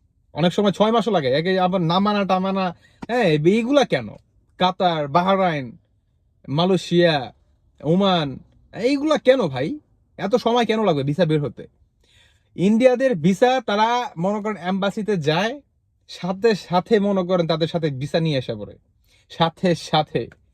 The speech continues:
বুঝতে পারছেন? এইখানে আমরা বাঙালিরা ব্যর্থ। যদি আমাদের ভিসার রেট কম হয়, যদি আমাদের ভিসা বের হতে এত জটিলতা যদি না লাগে, তাহলে আমাদের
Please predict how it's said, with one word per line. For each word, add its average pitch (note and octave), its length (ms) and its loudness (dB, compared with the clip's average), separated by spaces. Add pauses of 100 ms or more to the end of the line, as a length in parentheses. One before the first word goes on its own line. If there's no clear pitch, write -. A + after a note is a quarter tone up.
(840)
বুঝতে C#3 220 -4
পারছেন? G3+ 300 2
এইখানে A3+ 640 2
আমরা E3 200 -2
বাঙালিরা D#3 480 2
ব্যর্থ। B2+ 340 -4 (840)
যদি D3+ 160 2
আমাদের F3 300 2
ভিসার E3 460 2
রেট F3+ 300 0
কম C#3 240 0
হয়, B2+ 360 -2 (420)
যদি E3 300 2
আমাদের C#3+ 480 2
ভিসা C#3+ 400 0
বের D3 320 0
হতে F3+ 240 0
এত D3 160 0
জটিলতা E3 460 -2
যদি C#3 180 -4
না C3 260 -2
লাগে, D3 360 -2 (440)
তাহলে D#3+ 480 2 (420)
আমাদের D3+ 540 0